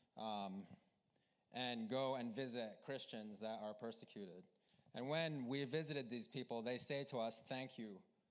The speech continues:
for caring about us." Just the fact that you came and you were willing to book a flight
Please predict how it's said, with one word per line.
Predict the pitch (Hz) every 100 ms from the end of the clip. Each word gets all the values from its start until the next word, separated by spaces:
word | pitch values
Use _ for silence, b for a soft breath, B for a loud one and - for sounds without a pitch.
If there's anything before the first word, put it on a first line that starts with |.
| -
for | 123
caring | 131 123 113
about | 98 90 -
us." | - - - _ _ _ _ _ _ _ _ _ _
Just | 151 139
the | 156
fact | 151 143 139 139
that |
you | 117 113
came | 113 131 135 139 143 - -
and | 117
you | 117
were | 113
willing | 127 127 123
to | 113
book | 101 127
a | 117
flight | - 120 117